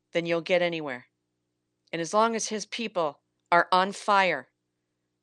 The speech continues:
that hope resides right here where we stand. You guys know I'm not an evangelist, but not afraid to talk about it either. I've experienced too much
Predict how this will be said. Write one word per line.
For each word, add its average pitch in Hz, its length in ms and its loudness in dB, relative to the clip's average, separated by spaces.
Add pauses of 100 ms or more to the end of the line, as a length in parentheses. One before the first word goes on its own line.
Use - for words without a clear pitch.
(220)
that 180 180 4
hope 190 260 -8
resides 170 420 -4
right 180 200 2
here 156 340 -8 (680)
where 156 160 0
we 156 100 -8
stand. 151 460 -8 (1120)
You - 120 -8
guys 156 120 -8
know 170 120 -2
I'm 170 100 -6
not 165 160 0
an 160 100 -6
evangelist, 156 680 -6
but 135 220 -2 (400)
not 160 200 2
afraid 160 280 -2
to - 60 -14
talk 151 240 -6
about 151 240 0
it 151 80 -6
either. 143 300 -8 (1500)
I've 147 140 -2
experienced 165 600 -2
too 202 140 -4
much - 440 -2